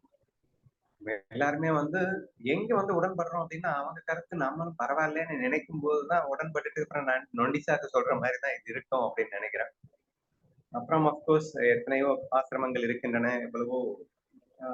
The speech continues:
விஷயங்கள் உங்களை இலவசமாக உங்களை கரையேற்றுவதற்கு காத்து கொண்டிருக்கின்றன என்ற விஷயங்கள்லாம் நிறைய இருக்கு. So இதையும் புரிஞ்சுக்கணும் அப்படிங்கிறது ஒரு முக்கியமான பாயிண்ட். வேற of course கொஞ்சம் நாலேஜ் already இருந்தது அப்படின்னு சொன்னா, அந்த love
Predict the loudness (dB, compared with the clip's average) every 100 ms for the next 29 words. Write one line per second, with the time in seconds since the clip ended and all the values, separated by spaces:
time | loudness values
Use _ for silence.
0 | -4 -6 -8 -4 0 2 2 -2 -4 -2
1 | -2 -2 -2 -2 -2 -4 -2 -2 -2 -4
2 | -6 -2 0 2 0 0 -2 -4 -6 -2
3 | 2 2 -2 -4 -2 -2 -2 -2 0 -2
4 | -2 -6 -6 -6 -4 -2 0 2 2 0
5 | -6 -14 _ _ _ _ _ _ -4 2
6 | 4 4 2 -4 -4 -2 0 0 0 0
7 | -2 -2 -2 0 0 -4 -8 -8 -6 -8
8 | -4 -2 -2 -4 -2 -2 -4 -8 _ _
9 | _ _ _ _ _ _ _ _ _ _
10 | _ 0 2 2 0 2 0 0 -2 0
11 | 0 2 2 4 2 0 0 0 -2 -4
12 | -2 -2 0 2 2 2 -2 -4 0 0
13 | 0 2 2 2